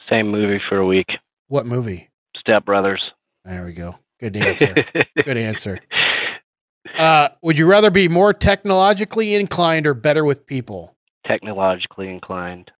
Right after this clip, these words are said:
Speaker 2: Uh, would you rather give up coffee or soda for a year or go without brushing your teeth for a year?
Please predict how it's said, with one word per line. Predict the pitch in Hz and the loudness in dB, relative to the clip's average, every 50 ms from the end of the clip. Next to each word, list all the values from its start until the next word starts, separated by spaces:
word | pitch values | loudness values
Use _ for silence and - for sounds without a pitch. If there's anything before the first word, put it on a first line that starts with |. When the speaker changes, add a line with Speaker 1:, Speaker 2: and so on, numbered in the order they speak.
| _ _ _ _ _ | _ _ _ _ _
Speaker 2:
Uh, | - 139 139 139 135 127 131 | -2 0 2 2 2 2 2
would | 135 143 135 | 0 2 2
you | 151 151 | 4 4
rather | 165 175 180 180 180 165 | 6 6 8 8 6 4
give | 127 131 165 160 | 4 4 4 6
up | 175 160 - - | 6 4 4 2
coffee | - - 170 185 202 202 - 247 233 233 | 2 4 6 6 4 4 2 0 0 2
or | 175 165 | 2 2
soda | 139 - - - 202 214 220 190 165 143 | 2 2 4 6 8 8 8 8 6 4
for | - - 170 143 | 4 2 2 2
a | 135 | 2
year | 135 131 131 131 131 131 139 | 2 2 2 2 2 2 2
or | 117 131 | 0 -2
go | 123 107 - 151 147 156 | -4 -2 -2 0 0 2
without | 156 156 - 156 147 131 120 120 | 2 2 4 4 2 2 2 0
brushing | 135 143 151 147 - 143 139 | 2 2 2 2 0 -4 -4
your | 131 120 113 | -4 -4 -6
teeth | - - - 151 139 127 - | -6 -6 -4 -4 -4 -4 -4
for | - - 113 | -6 -6 -6
a | 104 101 | -6 -6
year? | 98 98 92 87 90 92 | -6 -8 -10 -10 -12 -16